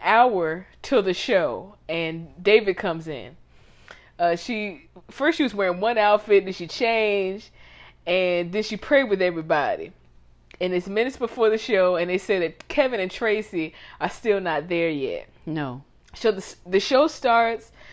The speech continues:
Speaker 1: She sounds great. Agoli, she's enjoying it. She's saying that she loved watching Tamar perform. Her voice is powerful. And I noticed that she was writing notes along the way. I guess she,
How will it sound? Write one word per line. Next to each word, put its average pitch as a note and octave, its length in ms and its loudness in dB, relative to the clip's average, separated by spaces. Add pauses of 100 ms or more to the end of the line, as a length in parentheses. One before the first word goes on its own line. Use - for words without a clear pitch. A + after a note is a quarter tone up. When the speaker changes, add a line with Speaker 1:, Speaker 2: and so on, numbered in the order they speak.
(120)
Speaker 1:
She G3+ 160 -8
sounds A#3+ 480 -2
great. G#3+ 640 0 (500)
Agoli, G#3 580 -4
she's A3+ 300 -6
enjoying G3+ 560 0
it. G3+ 120 0
She's A3 160 -8
saying F#3+ 280 -2
that F3 100 -4
she F#3 140 -10
loved G3 380 2
watching F#3+ 320 -2
Tamar F#3 380 -8
perform. F3+ 540 -8
Her F3+ 80 -6
voice F3+ 340 -6
is F3 100 -14
powerful. G#3 840 0 (420)
And G3+ 100 2
I B3+ 40 6
noticed D#4 220 0
that A3+ 100 0
she D4+ 120 0
was G3+ 140 -2
writing F#3+ 320 6
notes G#3 260 4
along E3+ 320 2
the E3 60 -2
way. D#3+ 280 2
I E3+ 60 4
guess G3 220 0
she, G3 180 -10